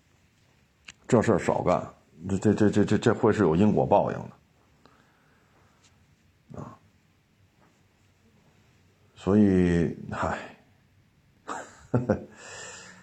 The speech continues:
唉，希望吧，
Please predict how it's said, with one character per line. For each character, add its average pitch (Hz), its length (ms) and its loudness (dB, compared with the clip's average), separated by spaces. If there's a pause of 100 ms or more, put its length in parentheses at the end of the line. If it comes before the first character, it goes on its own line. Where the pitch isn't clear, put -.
(680)
唉， - 240 -6 (760)
希 - 240 0
望 127 200 6
吧， 101 340 -2